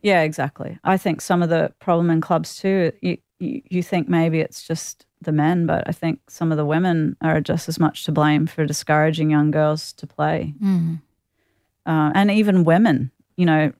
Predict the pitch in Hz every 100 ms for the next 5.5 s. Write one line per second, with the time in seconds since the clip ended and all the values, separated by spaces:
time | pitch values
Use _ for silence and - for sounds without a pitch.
0 | _ 175 185 180 175 165 160 160 151 -
1 | 156 156 156 156 151 160 151 147 - 160
2 | 160 151 143 147 175 185 139 143 - -
3 | _ 190 180 196 - - - - 175 -
4 | 165 147 139 151 147 - 151 156 143 -
5 | 135 - - 165